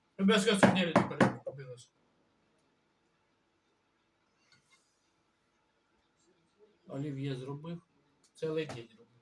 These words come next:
Ну, що робив? Гречка в мене є, картошка надоела, гречка є. Гречка і показати. Скільки вам, скільки так, булочки в мене, от булочки. Тут будемо ще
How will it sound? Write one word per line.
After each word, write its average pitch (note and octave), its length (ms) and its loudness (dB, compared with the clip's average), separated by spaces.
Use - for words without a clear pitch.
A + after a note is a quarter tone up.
Ну, D3+ 160 -14
що C#3 160 -18
робив? B2+ 140 -16
Гречка G#3 580 0
в G#3+ 40 -6
мене G#3 260 -4
є, E3+ 260 -6
картошка E3 640 -12
надоела, D#3 680 -10
гречка D3 420 -12
є. C#3+ 260 -18
Гречка G3+ 380 -6
і G3+ 60 -6
показати. G3 640 -8
Скільки F#3 400 -8
вам, D3+ 380 -10
скільки - 460 -20
так, - 300 -12
булочки G#3 580 -6
в F#3+ 40 -2
мене, F#3 440 0
от D3+ 160 -10
булочки. E3 560 -14
Тут D#3+ 220 -10
будемо D#3+ 400 -10
ще D3 320 -16